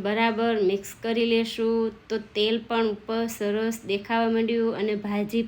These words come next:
પણ આપણી સરસ બનીને તૈયાર થઈ ગઈ. તો માત્ર દસથી પંદર જ મિનિટમાં આ ભાજી બની જશે અને ખ્યાલ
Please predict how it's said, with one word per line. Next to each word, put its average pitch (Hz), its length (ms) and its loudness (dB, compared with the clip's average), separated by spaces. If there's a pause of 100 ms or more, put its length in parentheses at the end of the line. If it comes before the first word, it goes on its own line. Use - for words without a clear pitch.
પણ 220 400 0
આપણી 214 340 -2 (140)
સરસ 208 280 -2 (100)
બનીને 202 420 2
તૈયાર 214 380 -2
થઈ 220 140 -2 (100)
ગઈ. 220 200 0 (1040)
તો 214 60 -2 (140)
માત્ર 220 380 -2 (420)
દસથી 220 480 -4
પંદર 220 340 0 (160)
જ - 20 -10 (140)
મિનિટમાં 220 640 2 (220)
આ 196 160 2
ભાજી 208 340 -2
બની 220 300 2
જશે 220 280 -2 (140)
અને 208 140 0 (100)
ખ્યાલ 208 260 0